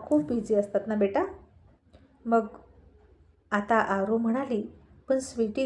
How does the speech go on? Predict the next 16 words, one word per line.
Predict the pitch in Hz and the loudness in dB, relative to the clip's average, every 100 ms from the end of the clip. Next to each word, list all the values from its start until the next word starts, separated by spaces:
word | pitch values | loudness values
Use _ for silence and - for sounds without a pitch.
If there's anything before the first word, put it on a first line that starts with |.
| 269 | -2
तिची | 269 | -2
बर्थडे | 285 240 233 262 254 | 2 2 2 4 4
पार्टी | 247 240 262 | 4 2 2
तर | 285 | 2
आहेच | 277 302 320 | 4 2 0
की | - | 0
डॅड | 247 226 160 - - | 4 6 4 -2 -8
मार्चमध्ये, | 240 220 220 247 226 214 190 - - - _ _ _ _ _ _ _ _ - | -2 0 -2 0 2 2 0 -4 -20 -20 _ _ _ _ _ _ _ _ -6
ती | 208 208 | -4 0
तरी | 214 | 0
करावीच | 226 240 214 247 247 | 2 2 4 2 2
लागेल | 269 226 220 269 | 2 4 4 2
ना. | 302 220 - - - - - - - | -2 -4 -12 -20 -20 -20 -20 -16 -4
And | 214 214 | 2 6
I | 214 220 214 | 6 6 8
hope | 247 233 226 | 10 10 6